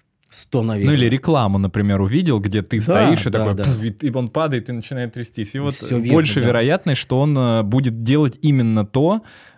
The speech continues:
Speaker 2: что было в этой
Speaker 1: Верно.
Speaker 2: рекламе.
Speaker 1: Плюс он ещё тревожник. Да, у тревожников, у них чересчур сильная связь между своими эмоциями и вот стимулом и реакцией.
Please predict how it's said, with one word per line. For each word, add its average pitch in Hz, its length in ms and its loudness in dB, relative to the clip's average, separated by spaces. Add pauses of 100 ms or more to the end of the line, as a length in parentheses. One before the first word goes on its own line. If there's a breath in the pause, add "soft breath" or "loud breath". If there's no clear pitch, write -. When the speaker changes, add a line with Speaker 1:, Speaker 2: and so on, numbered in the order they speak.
(140 loud breath)
Speaker 2:
что 123 460 -2
было 123 420 0
в 107 100 -2
этой 113 180 -2
Speaker 1:
Верно. 104 140 -2
Speaker 2:
рекламе. 92 400 -2
Speaker 1:
Плюс 135 280 0
он 131 140 0
ещё 110 220 -6
тревожник. 117 720 -6 (540)
Да, 127 280 -4
у 107 80 -4
тревожников, 139 600 -4
у 110 40 -4
них 107 120 -6
чересчур 131 460 -6
сильная 123 420 -4
связь 117 420 -6
между 113 320 -6
своими 110 420 -4
эмоциями 196 600 -4
и 180 380 -6
вот 104 180 -10
стимулом 147 480 -4
и 120 40 -6
реакцией. - 460 -10